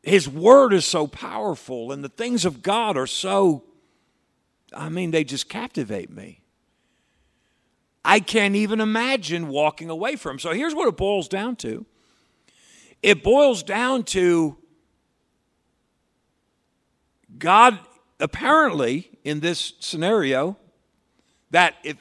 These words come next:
if you're gonna live for the Lord for the rest of your life, you're gonna see it happen again and again. If you have lived for the Lord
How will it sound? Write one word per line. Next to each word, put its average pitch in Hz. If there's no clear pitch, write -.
if 147
you're 196
gonna 220
live 202
for 196
the 170
Lord 180
for 160
the 156
rest 170
of -
your 170
life, 180
you're 131
gonna 165
see 175
it 170
happen 165
again 156
and 156
again. 156
If 156
you 170
have 196
lived 156
for 151
the 147
Lord 135